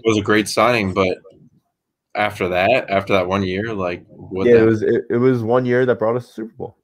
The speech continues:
Speaker 2: And it literally, it goes back to our second ever episode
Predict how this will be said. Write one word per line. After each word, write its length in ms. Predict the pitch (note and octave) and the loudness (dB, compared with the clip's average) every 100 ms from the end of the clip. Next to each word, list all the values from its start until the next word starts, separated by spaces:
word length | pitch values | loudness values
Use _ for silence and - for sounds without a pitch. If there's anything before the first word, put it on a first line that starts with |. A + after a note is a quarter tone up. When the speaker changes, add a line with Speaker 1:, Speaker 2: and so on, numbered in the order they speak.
| - | -6
Speaker 2:
And 120 | - | -2
it 120 | C#3 C3 | 0 0
literally, 480 | B2+ D#3 D#3+ C#3+ | 0 2 2 2
it 200 | A#2+ A#2+ | 2 0
goes 280 | - C#3 D#3 | 4 4 4
back 320 | C#3+ C3+ C3+ C3 | 4 4 4 0
to 180 | B2+ A2+ | -2 0
our 140 | A2+ | 0
second 520 | G#2+ - B2+ C#3 B2 A#2 | -2 -2 -2 -2 -6 -4
ever 300 | A2+ A2+ G#2 | -2 -2 -2
episode 540 | G2+ F#2+ - F#2 F2 | -4 -6 -4 -2 -4